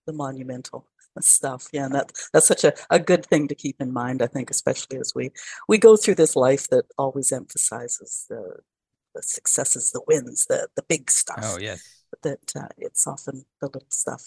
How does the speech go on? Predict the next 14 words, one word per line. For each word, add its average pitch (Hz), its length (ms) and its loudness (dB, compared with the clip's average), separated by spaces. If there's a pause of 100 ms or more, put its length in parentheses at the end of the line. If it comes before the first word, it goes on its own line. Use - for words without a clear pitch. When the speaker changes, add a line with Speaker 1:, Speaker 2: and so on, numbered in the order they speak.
Speaker 1:
You 151 80 -10
know, 131 140 -14
a 135 160 -10
hug - 300 -10
from 139 280 -8 (420)
my 151 140 -2
grandchild 139 680 -4
is, - 300 -2
uh, 135 100 -6
way 151 200 0
more 147 160 -4
important - 480 -6
to - 140 -14
me 143 180 -8